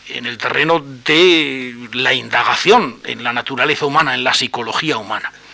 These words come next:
Hacia mil ochocientos ochenta, los escritores naturalistas franceses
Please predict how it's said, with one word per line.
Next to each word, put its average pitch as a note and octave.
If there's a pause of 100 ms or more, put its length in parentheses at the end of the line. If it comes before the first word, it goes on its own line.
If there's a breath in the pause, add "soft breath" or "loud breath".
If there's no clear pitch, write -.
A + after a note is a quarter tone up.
(880 loud breath)
Hacia C#3+
mil G#3
ochocientos F3
ochenta, E3
los C3+
escritores D3+
naturalistas C#3
franceses C3+